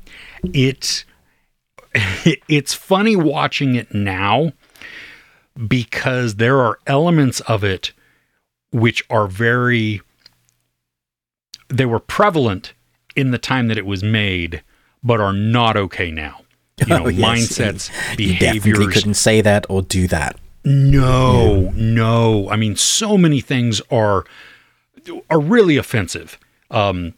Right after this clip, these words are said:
Speaker 1: in today's viewpoint, you know,
Speaker 2: Mm-hmm.
Speaker 1: in, in today's lens. Um, y-, y-, if you watch it with the mindset of this was acceptable when it came out, doesn't mean that it was acceptable,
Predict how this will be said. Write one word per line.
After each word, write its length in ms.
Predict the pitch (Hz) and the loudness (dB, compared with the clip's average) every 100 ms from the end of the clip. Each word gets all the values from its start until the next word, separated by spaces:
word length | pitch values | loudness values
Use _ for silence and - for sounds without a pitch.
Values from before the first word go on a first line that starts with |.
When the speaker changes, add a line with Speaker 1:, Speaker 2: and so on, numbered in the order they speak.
| - | 0
Speaker 1:
in 160 | 180 | 2
today's 520 | 170 165 147 147 131 95 | 2 0 2 2 0 0
viewpoint, 600 | 113 110 - 85 - - | -2 -2 -6 -12 -16 -10
you 120 | 123 113 | 0 2
know, 100 | 107 | 2
Speaker 2:
Mm-hmm. 160 | 101 | 0
Speaker 1:
in, 200 | 104 101 | 0 -2
in 60 | 98 | -4
today's 440 | - 123 117 107 98 | -2 -2 0 -2 -2
lens. 400 | 110 82 78 - - - - - | -2 -2 -6 -16 -18 -20 -20 -8
Um, 420 | 110 98 92 85 _ _ _ _ _ _ - - | -2 0 -2 -8 _ _ _ _ _ _ -20 -8
y-, 160 | 135 - | -2 -2
y-, 240 | 135 143 - 139 _ _ _ _ _ | -2 -4 -4 -18 _ _ _ _ _
if 180 | 131 120 | -4 -2
you 80 | 139 | 0
watch 320 | 135 151 - | 2 0 0
it 140 | 143 120 | -4 -2
with 200 | 123 - | -4 0
the 60 | |
mindset 420 | 117 113 110 113 101 | 0 0 0 -2 -2
of 160 | 92 | -2
this 220 | 113 - | -2 0
was 360 | 117 104 95 - - - _ _ - | 0 0 -2 -6 -12 -20 _ _ -8
acceptable 640 | 117 - 220 226 208 170 156 | -6 -2 -2 0 -2 0 2
when 140 | 151 | 2
it 120 | 139 | 0
came 220 | - 120 90 | -2 0 0
out, 180 | 82 | -2
doesn't 260 | 90 113 180 | 0 0 2
mean 140 | 147 | 2
that 100 | 131 | 2
it 120 | 110 101 | 0 0
was 260 | 113 110 | 0 0
acceptable, 800 | 107 - - 202 - 110 92 87 | -4 -4 -2 -2 -2 -2 -2 -6